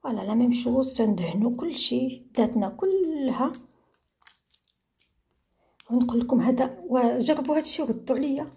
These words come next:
الله يرضي عليكم، لان ساهل. هذا غزال، هذا الكوماج منه كوماج، منه، آه، يعني منه الترطيبه ديال اللحم احسن من الصابون. فوالا، باش نشلل وتشوفوا.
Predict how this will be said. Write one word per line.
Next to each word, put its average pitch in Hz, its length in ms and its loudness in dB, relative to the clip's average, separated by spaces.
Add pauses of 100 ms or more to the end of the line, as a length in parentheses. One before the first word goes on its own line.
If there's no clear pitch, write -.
الله 247 120 -2
يرضي 247 220 -2
عليكم، 240 420 0
لان 214 380 2
ساهل. 247 520 0 (460)
هذا 226 240 0
غزال، 220 300 0
هذا 185 180 -4
الكوماج 208 640 -2
منه 214 360 6
كوماج، 269 560 2
منه، 233 500 2 (600)
آه، - 20 -10
يعني 202 440 0
منه 202 880 0
الترطيبه 220 540 -2
ديال 214 240 0
اللحم 277 360 0
احسن - 380 0
من 240 60 6
الصابون. 196 580 -2
فوالا، 214 240 -10
باش 208 240 -8
نشلل 233 400 -8
وتشوفوا. - 460 -16